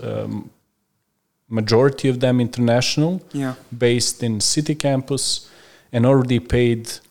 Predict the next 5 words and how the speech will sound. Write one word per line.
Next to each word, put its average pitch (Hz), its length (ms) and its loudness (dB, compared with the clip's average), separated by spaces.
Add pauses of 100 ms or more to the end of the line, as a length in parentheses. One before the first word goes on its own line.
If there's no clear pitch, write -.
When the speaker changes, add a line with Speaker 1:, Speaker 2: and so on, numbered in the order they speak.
(600)
Speaker 1:
fifteen, 143 680 -2
sixteen - 460 -2
point 131 500 -2 (160)
five 131 440 -2
K, 131 360 0